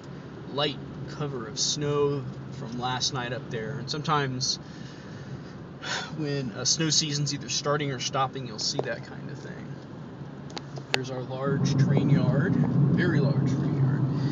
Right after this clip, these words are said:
And that train, uh, one of the trains ends up going along Highway ninety-seven all the way up to, um, uh, around Crater Lake. We're about,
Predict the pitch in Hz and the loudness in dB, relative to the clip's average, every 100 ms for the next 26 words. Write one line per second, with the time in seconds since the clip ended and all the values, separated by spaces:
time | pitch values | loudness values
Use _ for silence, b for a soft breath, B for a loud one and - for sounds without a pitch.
0 | 139 135 160 180 - 185 180 180 175 - | 4 4 6 6 6 6 6 6 6 4
1 | 151 151 147 139 190 214 180 - 160 165 | 6 8 8 8 8 8 8 8 6 6
2 | - - 151 - - - 143 - 139 - | 6 6 6 6 6 6 6 6 6 6
3 | - 143 147 143 139 135 - - 143 127 | 4 8 10 10 8 8 6 6 6 6
4 | - - - - - - - - - 123 | 6 6 6 6 6 6 6 6 6 6
5 | 139 - - - - - - - - - | 4 6 6 6 4 4 4 4 4 4
6 | - - - - - - - - - - | 4 4 6 6 6 6 6 6 6 6
7 | - - - 131 156 - - 160 135 139 | 6 6 6 6 8 8 8 8 8 6
8 | 127 - - 120 - 160 175 185 | 6 4 2 4 4 8 8 8